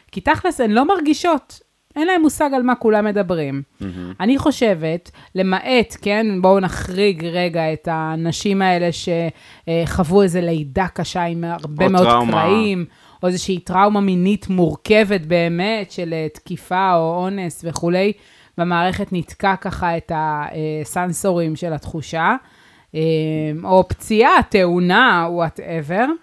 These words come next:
Speaker 2: או שיש כל מיני תופעות אחרים של מחלות ההרעיה שאת מתעסקת בהן.
Speaker 1: למיניהם.
Speaker 2: אנחנו לא
Speaker 1: אנחנו לא
Speaker 2: מדברים
Speaker 1: מדברים עליהם כרגע, את זה נשאיר לקליניקה, מקרה קצה,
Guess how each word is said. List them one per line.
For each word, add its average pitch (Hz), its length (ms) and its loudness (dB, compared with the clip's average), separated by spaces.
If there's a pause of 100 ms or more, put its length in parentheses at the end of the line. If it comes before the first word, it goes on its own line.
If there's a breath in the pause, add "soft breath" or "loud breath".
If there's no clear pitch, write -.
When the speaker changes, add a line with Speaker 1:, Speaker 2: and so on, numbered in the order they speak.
(140)
Speaker 2:
או 104 100 -4
שיש 104 300 -6
כל 110 160 -6
מיני 104 180 -6
תופעות 101 480 -8
אחרים 120 340 -6
של 107 140 -8
מחלות 98 420 -8
ההרעיה 101 440 -2
שאת 123 240 -12
מתעסקת 107 480 -10
בהן. 214 200 -4
Speaker 1:
למיניהם. 180 480 0
Speaker 2:
אנחנו 175 300 0
לא 277 100 2
Speaker 1:
אנחנו 226 220 4
לא 269 60 8
Speaker 2:
מדברים 302 200 2
Speaker 1:
מדברים 220 220 2
עליהם 190 340 0
כרגע, 214 760 2
את 180 80 -2
זה 196 120 -2
נשאיר 196 340 -2
לקליניקה, 220 800 -4
מקרה 180 300 -10
קצה, 220 480 0